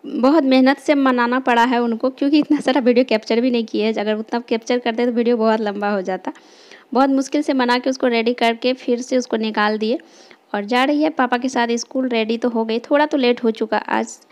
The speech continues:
सात पन्द्रह बीस में गस-, गई है आज स्कूल, प-, सात बीस में स्कूल गई है आज। तो आज थोड़ा तो रे-, लेट हो गया, आज तो प्रेयर भी नहीं कर पाएगी शायद, मुझे लग रहा है ऐसा।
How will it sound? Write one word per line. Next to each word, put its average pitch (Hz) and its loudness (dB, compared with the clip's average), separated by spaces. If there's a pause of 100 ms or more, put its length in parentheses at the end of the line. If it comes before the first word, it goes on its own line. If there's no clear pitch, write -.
(420)
सात 226 0
पन्द्रह 220 2
बीस 220 -2
में 220 -2
गस-, 202 -2
गई 196 0
है 208 2
आज 190 0
स्कूल, 226 -6
प-, - -2
सात 202 0
बीस 202 -6
में 202 -4
स्कूल 202 -6
गई 185 -4
है 180 -4
आज। 196 -6 (680)
तो 190 -4
आज 262 -2
थोड़ा 285 2
तो 285 -2
रे-, 233 0
लेट 233 2
हो 226 2
गया, 214 2
आज 208 0
तो 254 -6
प्रेयर 208 0
भी 233 0
नहीं 233 0
कर 208 -4
पाएगी 202 -2
शायद, 202 -4
मुझे 196 -4
लग 190 -4
रहा 190 -4
है 180 -4
ऐसा। 185 -8